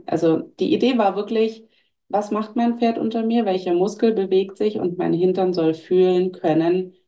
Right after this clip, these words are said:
was da unter mir passiert. Und dann habe ich natürlich immer das Feeling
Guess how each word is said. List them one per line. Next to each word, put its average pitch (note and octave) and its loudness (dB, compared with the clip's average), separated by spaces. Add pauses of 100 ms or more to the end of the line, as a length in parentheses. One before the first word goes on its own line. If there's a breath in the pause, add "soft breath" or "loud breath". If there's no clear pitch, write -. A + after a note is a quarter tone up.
(120)
was E3 -4
da E3 0
unter E3 0
mir D#3+ 4
passiert. D3+ -4 (880)
Und E3+ 4
dann D#3+ 2
habe F#3+ 0
ich F#3+ -8
natürlich F#3+ -2
immer F#3+ -2
das F3 -6
Feeling C#4+ 4